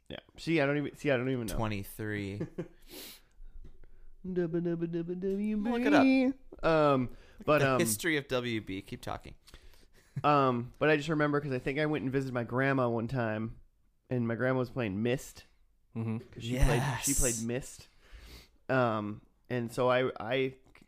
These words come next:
Speaker 1: I think of Myst and this game <laughs> in, like, the same trip to my grandma's.
Speaker 3: Myst is the one where you, like, walk around on a three D island and solve puzzles?
Speaker 1: Yeah.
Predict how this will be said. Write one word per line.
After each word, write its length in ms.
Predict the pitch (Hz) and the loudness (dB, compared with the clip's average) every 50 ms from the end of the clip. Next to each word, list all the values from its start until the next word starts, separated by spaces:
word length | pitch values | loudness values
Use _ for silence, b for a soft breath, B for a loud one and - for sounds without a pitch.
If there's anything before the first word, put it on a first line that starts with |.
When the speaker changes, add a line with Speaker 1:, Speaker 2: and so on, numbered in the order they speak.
| _ | _
Speaker 1:
I 120 | - 123 123 | -10 -10 -8
think 220 | - 143 135 - | -6 -6 -6 -4
of 140 | 123 113 110 | -6 -6 -4
Myst 480 | 123 151 170 202 208 - - - - - | -2 0 0 0 0 -2 -8 -18 -10 -6
and 200 | - 147 139 135 | -2 0 0 2
this 180 | 139 143 139 - | 0 0 -2 -2
game 460 | - 143 135 131 120 117 113 127 127 - - - | -2 0 0 0 0 0 -2 -2 -4 -6 -10 -14
<laughs> 200 | - - - - | -16 -16 -8 -6
in, 100 | - 143 | -4 -2
like, 160 | 127 - - - | -2 -4 -6 -10
the 60 | 120 | -12
same 280 | - - 135 127 127 | -4 -2 -2 0 0
trip 400 | - - - 147 139 - - - - | -2 -4 -2 0 0 0 -2 -6 -8
to 80 | - | -4
my 120 | 131 127 123 | -2 -2 0
grandma's. 520 | 117 123 120 120 117 110 98 127 - - - - | 0 0 0 0 0 -2 -4 -6 -8 -12 -12 -4
Speaker 3:
Myst 420 | 127 143 165 185 190 - - - 151 | 0 2 4 4 4 2 0 0 0
is 160 | 147 139 123 | 0 2 2
the 100 | 120 123 | 0 2
one 400 | 123 123 127 127 127 123 120 113 | 2 4 2 2 2 0 2 2
where 220 | 113 110 107 104 104 | 4 4 4 2 0
you, 360 | 101 101 101 104 104 104 101 | -2 -4 -2 -2 -2 -2 -2
like, 200 | 101 104 101 101 | -2 -2 -4 -4
walk 320 | 104 101 104 104 107 - | -2 0 0 0 0 0
around 320 | 110 107 104 107 104 104 104 | -2 0 0 0 0 0 -2
on 100 | 101 101 | -2 -4
a 60 | 95 | -6
three 240 | - - 113 113 113 | -6 -6 -4 -4 -2
D 160 | 107 107 101 | -2 -2 -4
island 520 | - 101 110 113 117 120 120 120 120 117 113 | -4 -4 -4 -2 -2 -2 -2 -2 -2 -4 -4
and 260 | 104 104 101 101 - | -4 -4 -6 -8 -6
solve 260 | - - 107 107 104 | -4 -4 -4 -4 -2
puzzles? 420 | - 117 117 123 135 147 143 - - | -2 -4 -2 -2 -2 -4 -4 -6 -6
Speaker 1:
Yeah. 220 | - - 101 90 | -4 -4 -4 -4